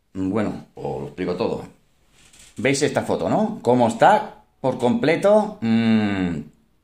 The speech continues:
ramificado, ¿vale? Ahora,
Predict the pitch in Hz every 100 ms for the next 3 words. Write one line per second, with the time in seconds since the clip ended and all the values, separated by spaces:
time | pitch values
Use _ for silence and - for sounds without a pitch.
0 | _ _ _ _ 107 123 117 110 117 127
1 | 107 73 67 - _ _ _ - 101 175
2 | 226 240 - - - - _ - - -
3 | _ _ _ _ _ _ _ _ _ _
4 | _ _ _ _ _ _ _ _ _ _
5 | _ - _ _ _ _ _ - 123 -
6 | 220 -